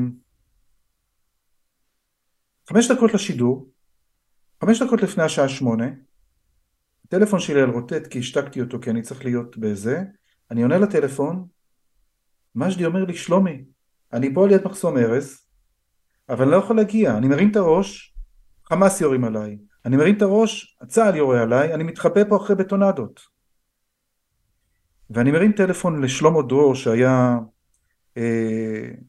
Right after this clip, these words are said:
מפקד ה-, מ-, אה, דובר המינהל האזרחי, ואני אומר לו, "שלמה, אנחנו הרי הסדרנו את זה בינינו." הוא אומר, "כן, אני יודע, אז תן לי רגע להרים טלפון, אני מסדר את זה."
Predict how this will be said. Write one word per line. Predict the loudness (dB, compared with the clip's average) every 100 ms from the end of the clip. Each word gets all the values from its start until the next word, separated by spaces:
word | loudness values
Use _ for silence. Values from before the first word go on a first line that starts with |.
| -12
מפקד | -8 2 2
ה-, | 4
מ-, | 2 0 0 -4
אה, | -4 -2
דובר | 2 4 4
המינהל | 4 4 4
האזרחי, | 0 -4 -6 -8 -8 -12 _ _ _ _ _ _ _ _ -2
ואני | 2 4
אומר | 4
לו, | 2
"שלמה, | 0 2 4
אנחנו | 2 0 -4
הרי | -4
הסדרנו | -4 0 2 2
את |
זה | 2
בינינו." | 0 0 2 2
הוא |
אומר, | 0 -2
"כן, | 0 4
אני | 4 4
יודע, | 2 2 2
אז | 2 0
תן | 0
לי |
רגע | 2 2 2
להרים | 0 -2
טלפון, | -4 -4 -4 -2 -2 -4 -10 _ _ _ _ -10
אני | -8
מסדר | -2 0 2 2
את | 2
זה." | 2 0